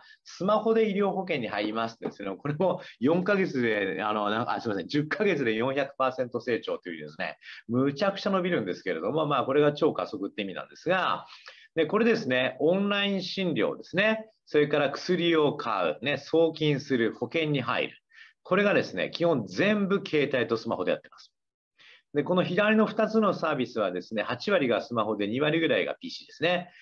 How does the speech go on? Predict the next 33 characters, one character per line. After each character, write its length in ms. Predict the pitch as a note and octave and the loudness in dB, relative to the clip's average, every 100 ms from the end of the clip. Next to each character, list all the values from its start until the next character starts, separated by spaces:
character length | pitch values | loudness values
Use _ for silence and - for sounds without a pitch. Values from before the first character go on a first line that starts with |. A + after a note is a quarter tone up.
| - - | -14 -4
で、 80 | D3+ | 0
こ 120 | G#3 | 2
の 80 | G3+ | 2
右 240 | F3+ A3 | 4 2
二 240 | A3 A3+ | 2 0
つ 120 | A3+ A3+ | 2 2
は 100 | D#3 | 2
で 120 | G#2 | 0
す 120 | - | -4
ね、 200 | A2 F#2+ | -4 -2
百 240 | D3 D3 - | -4 -4 2
パ 140 | G3+ | 2
ー 60 | G3 | 2
セ 140 | G3+ | -2
ン 80 | F3+ | -2
ト 100 | F3+ | -4
ス 160 | - | -2
マ 80 | D#3 | 0
ホ 100 | D#3 | 2
で 60 | A#2+ | 2
や 40 | |
り 80 | F2 | 0
ま 60 | - | -6
す。 160 | - _ _ - - - - _ - | -20 _ _ -20 -20 -20 -20 _ -4
え 340 | B2 A#2+ A#2 A#2 | 0 4 4 4
ー、 20 | |
い 140 | B2 | 2
う 40 | A2 | 0
の 80 | |
を 60 | F2+ | -2
で 140 | C#2+ | -8
す 160 | D2 - | -12 -4
ね、 400 | D3 B2+ E2 | 0 0 -2